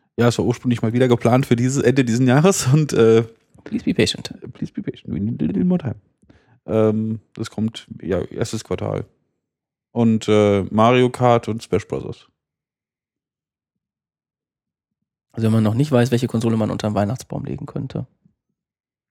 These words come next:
Speaker 1: Die Wii U ist auf jeden Fall mittlerweile eine valide Option.
Speaker 2: Wenn man nicht nur Shooter spielen will. Wenn man natürlich jetzt ein, äh, Hardcore-Shooter-Fan ist, dann ist es halt die PlayStation vier.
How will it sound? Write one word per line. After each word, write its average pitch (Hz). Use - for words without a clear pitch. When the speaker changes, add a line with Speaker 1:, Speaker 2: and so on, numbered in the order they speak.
Speaker 1:
Die 120
Wii 117
U 165
ist 151
auf 113
jeden 127
Fall 131
mittlerweile 113
eine 107
valide 107
Option. 95
Speaker 2:
Wenn 113
man 117
nicht 110
nur 117
Shooter -
spielen 110
will. 117
Wenn 117
man 117
natürlich 110
jetzt -
ein, 107
äh, 107
Hardcore-Shooter-Fan 117
ist, -
dann 107
ist 107
es 104
halt 98
die -
PlayStation -
vier. 120